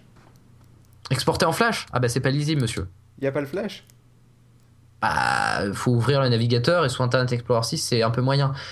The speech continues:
Speaker 1: Et surtout qu'en plus, si tu peux pas le mettre en plein écran, enfin, c'est le bordel, c'est un bordel sans nom. Surtout qu'il y a pas Internet. Ce, le seul truc que t'as, c'est,
Speaker 2: Et
Speaker 1: euh,
Speaker 2: t'as pas besoin
Speaker 1: PowerPoint
Speaker 2: d'Internet
Speaker 1: deux mille.
Speaker 2: pour lancer du Flash, hein. Euh, il suffit d'un
Speaker 1: Non, mais
Speaker 2: lecteur Flash.
Speaker 1: attends, alors, le pire, attends, le pire de ça, c'est que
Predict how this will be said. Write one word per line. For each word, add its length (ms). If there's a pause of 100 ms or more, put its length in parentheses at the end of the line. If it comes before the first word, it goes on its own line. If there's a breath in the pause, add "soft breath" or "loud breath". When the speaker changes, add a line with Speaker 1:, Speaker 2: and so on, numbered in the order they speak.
(120 loud breath)
Speaker 1:
Et 60
surtout 320
qu'en 140
plus, 140
si 120
tu 100
peux 120
pas 80
le 40
mettre 140
en 60
plein 120
écran, 200
enfin, 120
c'est 140
le 140
bordel, 400
c'est 120
un 40
bordel 280
sans 160
nom. 120 (200 loud breath)
Surtout 220
qu'il 100
y 40
a 20
pas 80
Internet. 380 (260 loud breath)
Ce, 160
le 300
seul 160
truc 160
que 80
t'as, 160
c'est, 160
Speaker 2:
Et 100
Speaker 1:
euh, 180
Speaker 2:
t'as 60
pas 160
besoin 60
Speaker 1:
PowerPoint 140
Speaker 2:
d'Internet 300
Speaker 1:
deux 120
mille. 80
Speaker 2:
pour 100
lancer 260
du 120
Flash, 360
hein. 220
Euh, 140 (120)
il 60
suffit 260
d'un 100
Speaker 1:
Non, 60
mais 100
Speaker 2:
lecteur 200
Flash. 160
Speaker 1:
attends, 300
alors, 240
le 160
pire, 240
attends, 160
le 80
pire 160
de 80
ça, 180
c'est 140
que 220